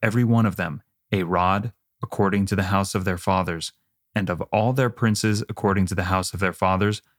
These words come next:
twelve rods. Write thou every man's name upon his rod, and thou shalt write Aaron's name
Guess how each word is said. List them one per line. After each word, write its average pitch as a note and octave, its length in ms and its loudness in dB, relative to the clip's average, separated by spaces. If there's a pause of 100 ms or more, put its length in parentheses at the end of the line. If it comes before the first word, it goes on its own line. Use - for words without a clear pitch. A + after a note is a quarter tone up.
(160)
twelve G2 380 0
rods. - 460 -4 (520)
Write G#2+ 300 0
thou G2+ 320 2
every G#2+ 220 2
man's G#2 360 2
name G2+ 400 0 (380)
upon F#2 340 0
his F2+ 220 -6
rod, F2 400 -2 (680)
and F#2 140 -2
thou F#2+ 180 2
shalt A#2+ 320 0
write G#2+ 260 0
Aaron's A2 360 2
name E2+ 340 -6